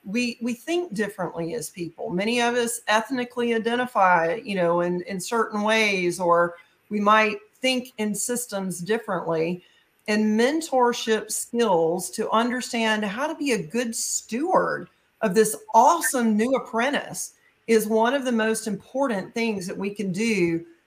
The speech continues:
to be able to build a diverse workforce and keep it. The only other thing I would say to employers that are out there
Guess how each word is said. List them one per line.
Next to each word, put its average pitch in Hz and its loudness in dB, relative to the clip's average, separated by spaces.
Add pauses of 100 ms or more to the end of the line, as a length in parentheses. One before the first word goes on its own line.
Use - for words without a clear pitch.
(120)
to 220 -4
be 220 2 (120)
able 220 2
to 208 -8
build 208 2
a 196 -2
diverse 190 -4
workforce 185 0
and 180 -2 (120)
keep 233 -4
it. - -10 (500)
The 208 2
only 294 4
other 269 2
thing 247 0
I 214 4
would 202 0
say 175 4
to - -8
employers 254 -2
that 220 -4
are 196 0
out 220 2
there 254 0